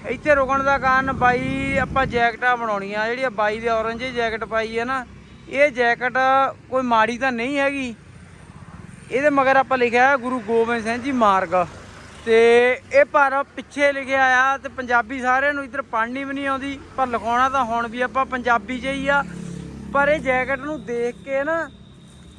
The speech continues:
ਨਿਆਣਿਆਂ ਨੇ ਬਿਹਾਰ ਦੇ ਵਿੱਚ ਇੱਕ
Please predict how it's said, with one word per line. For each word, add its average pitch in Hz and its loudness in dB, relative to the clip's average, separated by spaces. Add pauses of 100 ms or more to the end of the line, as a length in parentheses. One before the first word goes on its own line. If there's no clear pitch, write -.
(540)
ਨਿਆਣਿਆਂ 269 0
ਨੇ 269 -4
ਬਿਹਾਰ 240 4
ਦੇ 254 -4
ਵਿੱਚ 254 -4 (520)
ਇੱਕ 233 -10